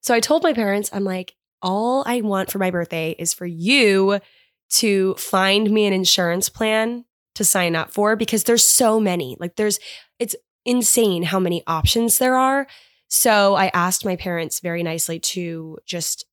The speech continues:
figure out which one I should do, like, based on, 'cause they're very smart. My mom works in, like, the health industry, so she knows a lot. My dad just, like, is good at talking to people and figuring things out. And I just got very stressed the moment, when I tried sitting down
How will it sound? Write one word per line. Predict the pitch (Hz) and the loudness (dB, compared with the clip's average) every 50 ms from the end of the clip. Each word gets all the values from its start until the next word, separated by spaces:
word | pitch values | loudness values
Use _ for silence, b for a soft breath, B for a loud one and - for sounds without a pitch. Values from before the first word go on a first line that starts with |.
| _ _ | _ _
figure | _ - 226 214 196 220 220 | _ -2 -2 0 2 4 4
out | 208 202 196 190 - 180 | 4 4 4 2 2 -2
which | 190 196 - - - | -2 -2 -2 -2 -2
one | 202 185 175 175 175 180 196 208 214 214 220 _ _ _ _ | 0 0 0 0 -2 -2 -2 -2 -4 -6 -10 _ _ _ _
I | 180 185 | -4 -2
should | 170 - - 175 165 | 0 0 -2 -2 -4
do, | 175 165 165 165 175 196 240 302 | -4 -4 -4 -2 -2 -2 -2 -2
like, | 320 254 185 175 175 _ _ - | -2 -2 -4 -6 -8 _ _ -2
based | 185 175 170 - - | 0 0 0 0 0
on, | 202 175 170 | 0 0 0
'cause | 143 - 226 220 | 0 -2 0 2
they're | 277 285 | 2 4
very | 240 226 214 208 220 | 4 4 4 4 4
smart. | - - 185 170 - | 2 2 0 0 0
My | 185 185 | 0 0
mom | 190 180 185 185 | 2 2 0 0
works | 175 175 175 180 - - - | 0 -2 -2 -2 -4 -6 -6
in, | 180 | -4
like, | 180 170 170 | -6 -6 -8
the | - 160 | -8 -8
health | 160 160 - - | -8 -8 -6 -6
industry, | 165 165 165 - - - 165 160 | -6 -4 -2 -2 -4 -4 -4 -6
so | 160 - | -4 0
she | 175 - - 190 | 0 0 2 2
knows | 185 170 170 | 0 0 -2
a | 165 | -2
lot. | 160 156 156 160 160 B B B B B B B | -2 -2 -2 -2 -2 B B B B B B B
My | - 185 185 | -4 -2 2
dad | 185 175 165 165 175 | 2 2 2 0 0
just, | - 170 - - | -2 -2 -2 -2
like, | 170 160 156 - - _ _ _ _ _ | -4 -6 -8 -12 -20 _ _ _ _ _
is | - 175 156 | -8 -8 -8
good | - - - 175 165 | -6 -4 -2 -2 -2
at | - | -2
talking | - - 160 156 156 - 170 165 | -2 -4 -4 -4 -4 -4 -6 -6
to | 160 | -6
people | - 175 160 - 151 | -6 -10 -12 -10 -10
and | 156 156 - | -10 -10 -8
figuring | - - 175 170 165 160 160 | -6 -6 -4 -2 -2 -2 -2
things | 160 - 175 180 180 | -2 0 0 0 2
out. | 196 190 196 202 208 B B B B B B B B B B B | 4 4 4 4 2 B B B B B B B B B B B
And | - 175 | -2 0
I | 175 170 170 | 0 2 2
just | 165 175 - | 2 0 0
got | - 170 - - | -2 -4 -6 -4
very | 156 175 165 165 165 | -4 -4 -2 0 0
stressed | - - - 175 165 185 208 - - - - | 0 0 0 0 0 0 0 0 0 -2 -2
the | - | 0
moment, | 180 170 165 170 175 170 - - | -2 0 0 0 0 -2 0 0
when | 180 | 0
I | 175 175 | 0 0
tried | - - 240 247 233 | 0 0 0 0 0
sitting | - - 220 202 202 202 | 2 2 2 4 4 2
down | 180 175 165 165 175 180 190 208 214 220 - | 2 2 2 2 2 2 0 -2 -4 -6 -10